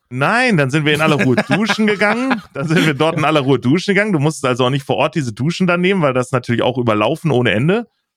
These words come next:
Speaker 1: Äh, dann sind wir eine Runde schwimmen gegangen, danach nochmal schön abduschen und dann sind wir wieder zurück zum Campingplatz. War herrlich. Und du bist
Speaker 2: Ja.
Speaker 1: sowas von frisch für den Tag, weil du halt eine Runde geschwommen bist auch oder ins Wasser gegangen bist. Geil.
Speaker 2: Ja, das ist natürlich smart, ne? So,
Speaker 1: Ja,
Speaker 2: so
Speaker 1: das war
Speaker 2: auf
Speaker 1: richtig
Speaker 2: diese
Speaker 1: smarter
Speaker 2: Idee musst
Speaker 1: Move.
Speaker 2: du natürlich erstmal
Speaker 1: Ja.
Speaker 2: kommen, ne?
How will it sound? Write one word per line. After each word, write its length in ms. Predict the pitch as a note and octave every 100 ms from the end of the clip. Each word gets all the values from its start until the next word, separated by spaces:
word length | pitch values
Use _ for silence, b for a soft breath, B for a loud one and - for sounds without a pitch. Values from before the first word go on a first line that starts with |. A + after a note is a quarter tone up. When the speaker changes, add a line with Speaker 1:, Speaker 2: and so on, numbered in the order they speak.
| _ _ _
Speaker 1:
Äh, 280 | C3 C3 B2+
dann 160 | C#3 D#3
sind 160 | A3
wir 80 | F#3+
eine 80 | D3+
Runde 240 | C#3 C3 A2+
schwimmen 260 | D3 G#3
gegangen, 500 | A3 G#3 G#3+ A3+ G3 - _
danach 240 | A#2+ C3+ C#3+
nochmal 200 | C3+ B2+
schön 200 | A#2+ G#2+
abduschen 720 | F#3+ - A3 G#3+ G3 G3 G3 b b
und 140 | - B2+
dann 100 | D3+
sind 120 | D#3
wir 100 | D3
wieder 160 | C#3+ C#3
zurück 260 | - C3 -
zum 100 | G#2+
Campingplatz. 540 | A2 F#2 E2+ F2 -
War 120 | G#2
herrlich. 460 | A#2+ D#3 B2+ F2 - B B B
Und 120 | D3
du 60 | D3+
bist 160 | D3+ C#3
Speaker 2:
Ja. 60 | F#3
Speaker 1:
sowas 180 | A3+ -
von 140 | F3+
frisch 280 | - A3 -
für 80 | D#3+
den 140 | C3+
Tag, 220 | - G3
weil 100 | C3+
du 80 | A#2+
halt 80 | A#2+
eine 60 | B2
Runde 180 | B2+ A#2
geschwommen 380 | G#2 D3 A3
bist 180 | D3 -
auch 200 | G2+ E3+
oder 140 | C3 A2+
ins 120 | G#2
Wasser 220 | F#3 A#2+
gegangen 240 | G2+ G2 G2+
bist. 260 | D#3 - F#2+
Geil. 380 | A#2 F#2+ E2 - _ -
Speaker 2:
Ja, 140 | A#2
das 200 | A#2 C#3
ist 80 | -
natürlich 360 | D#3+ - D#3+ -
smart, 460 | - C#3+ B2+ A2
ne? 200 | A2+ B2+ B2+
So, 260 | C3+ C#3+
Speaker 1:
Ja, 140 | C3 D3+
Speaker 2:
so 80 | D3+
Speaker 1:
das 80 |
war 100 | C#3 C#3+
Speaker 2:
auf 40 |
Speaker 1:
richtig 180 | G3+ E3
Speaker 2:
diese 120 | E3+
Speaker 1:
smarter 200 | E3+ D#3+
Speaker 2:
Idee 80 | E3+
musst 280 | - F3+ -
Speaker 1:
Move. 80 | E3
Speaker 2:
du 60 |
natürlich 300 | D#3+ F3+ E3+
erstmal 260 | E3 - D#3+
Speaker 1:
Ja. 60 | C3
Speaker 2:
kommen, 240 | A#2+ F#2
ne? 180 | G2